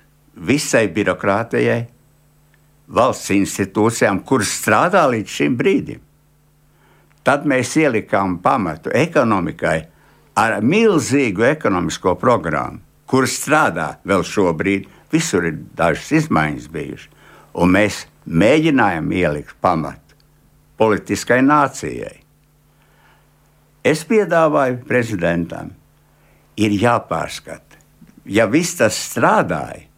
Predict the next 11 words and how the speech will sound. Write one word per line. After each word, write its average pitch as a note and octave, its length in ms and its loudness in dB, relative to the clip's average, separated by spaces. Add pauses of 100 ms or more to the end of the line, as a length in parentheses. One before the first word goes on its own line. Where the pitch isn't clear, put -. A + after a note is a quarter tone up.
(440)
varbūt, G#2 440 0
ka F#2+ 140 0
tās E2 400 -2
kļūdas A2 640 0
ir, E2 220 -10 (1120)
ir F2 180 -2 (480)
pamatos. - 640 0 (360)
Varbūt, G#2+ 480 2
ka A2 160 2
nav A#2+ 320 2 (960)
pareizi G2+ 580 0